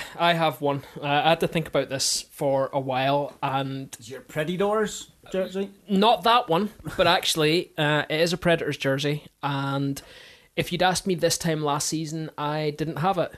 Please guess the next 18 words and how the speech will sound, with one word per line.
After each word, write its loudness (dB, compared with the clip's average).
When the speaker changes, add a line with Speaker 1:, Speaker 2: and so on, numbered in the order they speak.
Speaker 1:
And -4
in -4
fact, -2
if -8
you'd -4
asked -6
me -4
a -10
few -6
months -4
ago, 0
I 0
didn't -2
have -2
it. -4
Um, 4
this 2
is 2